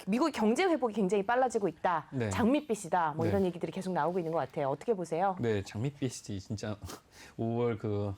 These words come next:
Speaker 2: 어떻게 보면 이제 계절의 여왕, <laughs> 오월을 앞두고 정말 장밋빛을 보고 있습니다. <coughs> 죄송합니다. 실적도 아주 좋고요. 지표도 굉장히 강하게 나왔고, 그리고 금리도 이제 하락하고 있기 때문에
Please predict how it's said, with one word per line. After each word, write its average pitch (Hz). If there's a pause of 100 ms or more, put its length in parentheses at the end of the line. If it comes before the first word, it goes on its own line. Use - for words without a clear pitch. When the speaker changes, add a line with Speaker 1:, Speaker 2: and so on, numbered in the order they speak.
Speaker 2:
어떻게 101
보면 104
이제 95 (440)
계절의 127
여왕, 104 (300)
<laughs> 139
오월을 113
앞두고 107
정말 104
장밋빛을 131
보고 107
있습니다. 98 (440)
<coughs> -
죄송합니다. 98
실적도 156
아주 120
좋고요. 120 (360)
지표도 127
굉장히 120
강하게 113
나왔고, 95
그리고 104
금리도 123
이제 98
하락하고 160
있기 95
때문에 104